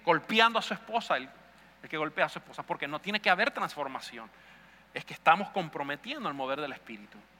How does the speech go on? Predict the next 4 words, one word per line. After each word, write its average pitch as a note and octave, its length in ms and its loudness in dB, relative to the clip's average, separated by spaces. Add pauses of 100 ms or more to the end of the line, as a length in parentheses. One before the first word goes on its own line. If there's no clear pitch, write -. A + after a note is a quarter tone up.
(180)
Y A3+ 120 -4
cuarto, A#3 500 6 (2500)
otra G#3 240 2
característica, F#3+ 580 2